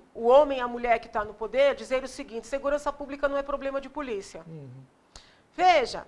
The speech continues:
Speaker 1: tudo bem, tem a educação, tem a saúde, tem a saneamento básico, tem tudo isso. Mas quando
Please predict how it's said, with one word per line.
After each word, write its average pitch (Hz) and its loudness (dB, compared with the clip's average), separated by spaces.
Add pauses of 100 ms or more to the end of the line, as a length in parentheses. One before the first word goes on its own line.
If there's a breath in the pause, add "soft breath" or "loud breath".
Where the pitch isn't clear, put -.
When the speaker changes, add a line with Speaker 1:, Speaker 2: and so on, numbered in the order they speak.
Speaker 1:
tudo 254 -4
bem, 320 4
tem 220 -8
a 220 -4
educação, 247 -2
tem 226 -10
a 214 -8
saúde, 233 -2
tem 214 -8
a 202 -2
saneamento 220 -6
básico, 226 0
tem 339 -4
tudo 392 2
isso. 220 -6 (420 soft breath)
Mas 330 0
quando 381 6